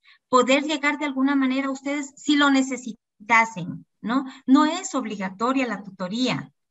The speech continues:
La tutoría es el mejor recurso de apoyo que ustedes pueden, eh, al que pueden recurrir cuando tengan alguna duda específica. O incluso si los profesores les invitan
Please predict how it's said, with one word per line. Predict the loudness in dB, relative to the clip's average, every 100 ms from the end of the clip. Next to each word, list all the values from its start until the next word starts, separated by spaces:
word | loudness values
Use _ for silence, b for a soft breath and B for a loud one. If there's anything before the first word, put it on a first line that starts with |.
| _ _
La | 0 0
tutoría | 0 0 2 2 2
es | 0 -2
el | 0
mejor | 0 0 -4
recurso | -4 -6 -6 -4
de | -4
apoyo | -2 0 0 -2 b b _
que | -4
ustedes | -2 0 0 0 -2
pueden, | -2 -2 -2
eh, | -4 -2
al | -2
que | -2
pueden | -4 -2 0 -2
recurrir | -2 -4 -4
cuando | 0 0 0 -2
tengan | -2 0 0 0
alguna | 0 0 2 0
duda | -2 -2 -4
específica. | -6 -14 -16 -10 -8 -8 -10 -12 -14 B B B
O | 4
incluso | 8 8 8 2 2 -2
si | -4 -6
los | -8 -6
profesores | -8 -8 -6 -4 -4
les | -6 0
invitan | 0 2 0 2 0